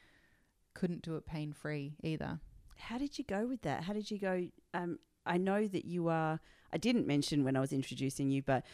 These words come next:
Speaker 2: you know, as well as being a professional and being a mum, you're also an incredibly devoted and loving wife and have a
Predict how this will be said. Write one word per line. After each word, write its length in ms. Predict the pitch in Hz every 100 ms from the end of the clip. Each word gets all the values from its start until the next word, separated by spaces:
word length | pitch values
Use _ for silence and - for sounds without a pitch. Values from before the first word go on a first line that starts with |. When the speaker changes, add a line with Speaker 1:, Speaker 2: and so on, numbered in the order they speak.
| - -
Speaker 2:
you 100 | 156
know, 60 |
as 120 | 147
well 220 | 165 175 175
as 160 | 156
being 340 | 151 143 143 139
a 60 |
professional 560 | - 139 143 - 151 147
and 160 | 131
being 260 | 139 135 135
a 40 | 139
mum, 300 | 147 143 143
you're 200 | 139 139
also 440 | 147 - 147 135
an 140 | - 156
incredibly 560 | 160 202 208 196 160
devoted 500 | 147 147 143 147 156
and 160 | 143 143
loving 300 | 143 143 131
wife 340 | 147 147 135
and 140 | 139 147
have 200 | 156 147
a 220 | 143